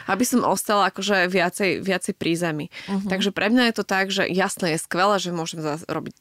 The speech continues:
Speaker 1: ako prácu pre viac ľudí, ešte ten online priestor to otvoril ešte o mnoho viac, ako keď som robila fyzické semináre,
Speaker 2: Mhm,
Speaker 1: kde
Speaker 2: mhm.
Speaker 1: mohlo prísť treba z dvadsať žien.
Speaker 2: Mhm.
Speaker 1: Ale zároveň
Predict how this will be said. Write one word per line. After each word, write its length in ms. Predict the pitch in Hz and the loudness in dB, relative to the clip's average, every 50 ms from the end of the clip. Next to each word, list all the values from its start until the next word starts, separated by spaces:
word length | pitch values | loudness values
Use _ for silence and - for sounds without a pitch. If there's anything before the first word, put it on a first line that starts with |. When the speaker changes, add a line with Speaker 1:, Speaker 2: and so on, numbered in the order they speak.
| - - - - | -20 -20 -18 -18
Speaker 1:
ako 180 | - - - 170 | -16 -14 -14 -12
prácu 380 | - - 170 151 156 - - 160 | -8 -4 -4 -4 -4 -4 -6 -12
pre 200 | - - 165 160 | -8 -6 -6 -6
viac 300 | 156 165 165 160 151 160 | -4 -4 -2 -2 -2 0
ľudí, 240 | 165 175 170 170 175 | 0 -2 0 0 -2
ešte 240 | 170 - - - - | -2 -4 -6 -6 -6
ten 80 | 175 | -4
online 320 | - 165 175 175 175 175 175 | -4 -2 -2 0 -2 -2 -2
priestor 360 | - 160 175 - - 180 175 | -2 -4 -4 -4 -4 -6 -6
to 240 | - - 165 160 - - - - - - - - - | -4 -4 -4 -4 -6 -8 -14 -14 -14 -14 -16 -14 -6
otvoril 640 | - - 190 - 214 214 214 208 208 208 190 190 - - | -2 -2 -2 0 0 2 4 6 6 6 6 4 4 2
ešte 220 | 185 175 - - | 0 0 0 0
o 100 | 160 175 | 0 2
mnoho 260 | 175 180 185 180 180 | 2 2 2 0 0
viac, 240 | 175 190 208 190 185 | 0 2 2 0 0
ako 160 | 196 - - | -2 -4 -6
keď 160 | - - 175 - | -4 -4 -4 -2
som 100 | 180 170 | -2 -2
robila 280 | 165 160 160 170 156 | 0 0 0 -2 -2
fyzické 640 | 160 - - 160 165 170 - - - - 139 - - 233 | -2 -2 -4 -4 -4 -4 -6 -8 -8 -8 -8 -8 -10 -12
semináre, 720 | - - - - 143 160 160 160 165 143 143 - - - | -14 -12 -8 -6 -6 -4 -4 -4 -4 -6 -6 -6 -6 -2
Speaker 2:
Mhm, 380 | - 220 220 202 190 214 254 180 | 0 0 2 2 0 0 -2 -6
Speaker 1:
kde 140 | - - | -8 -6
Speaker 2:
mhm. 80 | 160 175 | -2 -2
Speaker 1:
mohlo 200 | 185 190 185 247 | 0 0 -2 -4
prísť 220 | 247 - 160 - - | -4 -8 -10 -10 -8
treba 140 | - 151 160 | -8 -6 -6
z 100 | 156 170 | -6 -4
dvadsať 320 | 160 160 165 - 170 156 | -2 -4 -2 -4 -6 -8
žien. 300 | 151 160 160 147 135 127 - - - | -6 -6 -6 -6 -6 -8 -12 -10 -6
Speaker 2:
Mhm. 240 | 170 190 190 185 180 220 - - _ | -4 -2 -2 -2 -4 -6 -8 -14 _
Speaker 1:
Ale 160 | - 160 175 180 | -6 -4 -2 0
zároveň 400 | 185 202 202 214 226 220 220 | 0 0 2 2 2 2 2